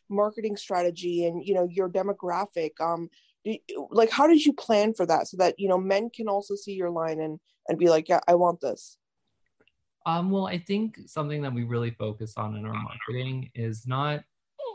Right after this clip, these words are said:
Speaker 2: we don't really use too many images of people, right?
Speaker 1: Okay.
Speaker 2: We don't really, um, put sort of a context for the type of person that's supposed to use our products, right?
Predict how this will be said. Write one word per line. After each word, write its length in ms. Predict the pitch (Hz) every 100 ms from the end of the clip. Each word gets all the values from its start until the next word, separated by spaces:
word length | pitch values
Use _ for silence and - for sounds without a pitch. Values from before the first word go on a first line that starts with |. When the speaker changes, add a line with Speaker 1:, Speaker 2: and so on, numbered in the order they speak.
| -
Speaker 2:
we 60 | 139
don't 160 | 156 165
really 180 | 170 143
use 200 | 120 -
too 160 | -
many 540 | 117 110 110 107 - - _ -
images 440 | 110 107 110 107
of 160 | 101 -
people, 500 | - - - 131 - _ _ _
right? 320 | 117 107 110
Speaker 1:
Okay. 180 | 180 139
Speaker 2:
We 60 | 120
don't 240 | 135 127 135
really, 400 | 135 131 117 117 _ _ - 117
um, 380 | 107 107 110 -
put 280 | 139 120 -
sort 140 | 123
of 60 | 113
a 60 |
context 720 | - - 110 110 - 110 107 -
for 120 | 107
the 100 | 107
type 280 | - 107 110
of 120 | 107
person 280 | - - 101
that's 160 | -
supposed 340 | 117 - 113 -
to 80 | 104
use 300 | 98 92 -
our 120 | _ -
products, 680 | - - - _ _ _ _ _ -
right? 380 | 107 110 110